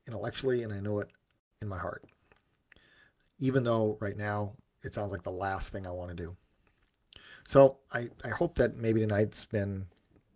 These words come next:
edifying. And maybe you learned something. Maybe I've said something that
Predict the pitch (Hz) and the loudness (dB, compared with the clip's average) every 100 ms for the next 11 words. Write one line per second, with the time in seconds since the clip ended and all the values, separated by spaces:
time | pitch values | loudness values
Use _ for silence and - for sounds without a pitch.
0 | _ _ _ _ _ _ _ - _ _ | _ _ _ _ _ _ _ -20 _ _
1 | _ 117 107 - 95 95 95 _ - 101 | _ 0 0 -2 -6 -8 -14 _ -14 -12
2 | 101 104 101 98 95 98 98 98 95 95 | -8 -6 -4 -4 -6 -6 -4 -4 -6 -6
3 | 104 90 98 98 95 98 95 95 - - | -6 -6 -6 -6 -4 -4 -6 -10 -20 -20
4 | - 104 - 95 98 90 92 92 | -16 -14 -8 -6 -6 -8 -8 -8